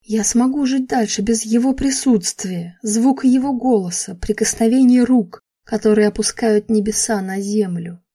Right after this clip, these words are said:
без его запаха, от которого внутри всё сладко ноет. Не знаю, сколько я так бродила,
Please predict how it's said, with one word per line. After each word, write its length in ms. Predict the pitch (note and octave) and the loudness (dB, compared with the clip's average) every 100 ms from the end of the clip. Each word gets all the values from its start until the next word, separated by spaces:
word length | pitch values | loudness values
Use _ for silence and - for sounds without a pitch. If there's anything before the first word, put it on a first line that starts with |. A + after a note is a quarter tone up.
| _ | _
без 220 | A#3+ G3+ F#3+ | -6 -4 -2
его 280 | F#3+ G3+ | -6 -6
запаха, 720 | F#3+ G#3 G#3+ G#3+ F#3+ - - _ _ | -6 -4 -4 -4 -12 -16 -20 _ _
от 220 | - F3+ | -16 -12
которого 500 | - G3 G3+ G3 G3 | -8 -4 -2 -2 -4
внутри 480 | G3 G3+ F3+ G3+ G#3+ | -2 -4 -4 -4 -4
всё 240 | A3 - G3+ | -6 -10 -10
сладко 580 | - G3+ G#3+ - - | -6 -4 -4 -8 -6
ноет. 720 | A#3+ G#3+ F#3 F3 E3+ - - _ _ | -4 -4 -6 -8 -10 -16 -20 _ _
Не 160 | G3+ G3 | -4 -2
знаю, 440 | G3 G3 F#3+ F#3 | -2 -2 -4 -6
сколько 500 | - - B3 A3+ G#3+ | -8 -4 -4 -2 -2
я 100 | G3 | -2
так 180 | F#3+ F3+ | -4 -4
бродила, 680 | E3+ F3 F3 G3+ G#3 G3 | -4 -4 -4 -2 -2 -4